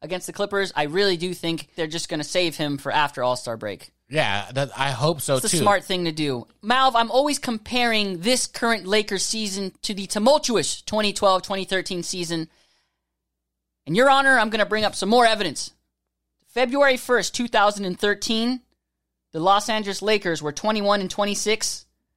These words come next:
Speaker 1: As of this recording, the twenty twenty-one, twenty twenty-two Lakers are twenty-four and twenty-seven on a three-game losing streak, three and seven in their last ten.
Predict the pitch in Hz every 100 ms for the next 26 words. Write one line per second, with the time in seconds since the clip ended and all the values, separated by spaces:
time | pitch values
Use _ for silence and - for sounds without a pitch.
0 | _ _ _ 196 226 196 180 233 214 202
1 | 247 240 185 190 - _ _ 165 - 247
2 | 247 - 233 220 214 214 208 - - 208
3 | 202 202 214 190 - 302 277 165 139 _
4 | _ 165 165 147 143 - _ _ _ -
5 | 147 - 220 208 208 196 180 165 - 190
6 | 180 180 170 175 180 _ _ _ _ _
7 | 151 156 147 - 220 220 214 202 190 190
8 | 185 - 185 175 - - 202 202 170 -
9 | 180 180 170 156 147 147 147 143 - 202
10 | 208 208